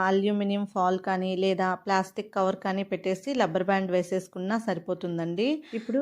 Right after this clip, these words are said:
ఈ గాజు బౌల్‌కి కూడా మూతతో కవర్ చేసి పది నుంచి పన్నెండు గంటల పాటు ఈ బౌల్‌ని ఫ్రిడ్జ్లో పెట్టుకోవాలి. ఇలా పెట్టుకుంటే మనకి ఐస్ క్రీమ్ రెడీ అయిపోతుంది.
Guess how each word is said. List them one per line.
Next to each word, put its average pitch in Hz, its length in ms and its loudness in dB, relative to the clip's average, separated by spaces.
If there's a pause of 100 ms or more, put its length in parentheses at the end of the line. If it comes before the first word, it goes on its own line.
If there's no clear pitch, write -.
ఈ 233 160 0
గాజు 208 340 2
బౌల్‌కి 208 420 0
కూడా 220 360 0
మూతతో 220 460 -2
కవర్ 202 340 -4
చేసి 190 480 -4
పది 208 260 0
నుంచి 226 280 0
పన్నెండు 196 380 0
గంటల 214 320 -2
పాటు 190 320 -2 (200)
ఈ 202 180 0
బౌల్‌ని 190 460 2
ఫ్రిడ్జ్లో 202 400 -2
పెట్టుకోవాలి. 175 640 -4 (500)
ఇలా 220 180 2
పెట్టుకుంటే 220 600 0
మనకి 220 340 0 (100)
ఐస్ 196 240 2
క్రీమ్ 233 260 -6
రెడీ 190 240 2
అయిపోతుంది. 185 640 -2